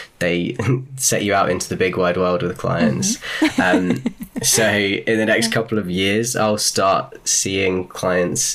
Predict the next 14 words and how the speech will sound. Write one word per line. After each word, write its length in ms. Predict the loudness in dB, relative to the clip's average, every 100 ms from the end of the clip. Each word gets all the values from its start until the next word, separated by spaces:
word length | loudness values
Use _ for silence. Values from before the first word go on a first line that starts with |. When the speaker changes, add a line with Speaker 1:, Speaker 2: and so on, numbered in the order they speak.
| -2
Speaker 1:
in, 480 | 0 0 -2 -4 -8 -6
in 200 | -2 -2
practice, 680 | 0 -2 -2 -4 -2 -4 -6 -4
um, 340 | -2 0 -2
but 80 | -2
that's 140 | -2 -2
Speaker 2:
Okay. 40 |
Speaker 1:
not 100 | -2
something 260 | -2 0 0
I've 240 | -2 -4
begun 280 | -6 -2 -2
yet. 120 | -2
I'm 140 | -2 -2
still, 520 | -2 0 0 -2